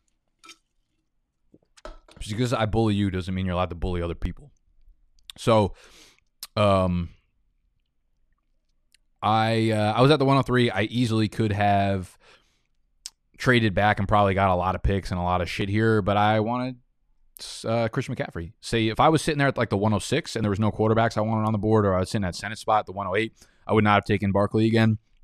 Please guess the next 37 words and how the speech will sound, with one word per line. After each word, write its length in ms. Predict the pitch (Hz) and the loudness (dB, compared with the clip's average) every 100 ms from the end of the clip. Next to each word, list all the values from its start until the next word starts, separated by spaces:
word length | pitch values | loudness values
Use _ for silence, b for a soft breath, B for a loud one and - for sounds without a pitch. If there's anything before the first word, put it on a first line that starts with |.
| _ | _
I 100 | 101 | 2
would 120 | 104 | 4
have 80 | 95 | 2
moved 220 | 98 101 | 2 0
that 160 | 98 101 | 0 -2
pick 180 | 107 98 | -4 -4
for 100 | 90 | -6
sure. 320 | - 117 143 _ _ _ _ _ _ _ _ - | 0 0 0 _ _ _ _ _ _ _ _ -8
And, 220 | 101 101 | -2 0
uh, 260 | 98 98 95 | 2 2 0
Senate's 320 | - 120 123 | 0 -2 -2
full 160 | - 110 | -2 -2
of 60 | |
shit 240 | - 110 110 | -2 -4 -4
'cause 120 | 101 | -2
all 100 | 101 | 0
he 80 | 101 | 0
did 80 | 101 | -2
was 120 | 92 | -2
talk 180 | 101 - | -4 -2
shit 120 | 101 | -4
about 160 | 92 | -4
the 60 | 87 | -4
Barkley 320 | 85 92 98 | -4 -4 -4
pick, 220 | 90 101 | -4 -6
and 100 | 87 | -6
then 80 | 87 | -10
he 80 | 87 | -12
takes 240 | 92 90 | -14 -14
him. 140 | 101 101 b b b b b | -14 -16 b b b b b
So, 440 | - 92 90 90 | -2 2 2 2
uh, 320 | 87 87 87 - _ _ _ _ _ - | 2 0 -2 -6 _ _ _ _ _ -12
he 60 | |
could 100 | 101 | -6
eat 100 | 98 | -4
my 180 | 98 90 | -2 -4
ass. 400 | 90 95 - - | -2 -4 -8 -18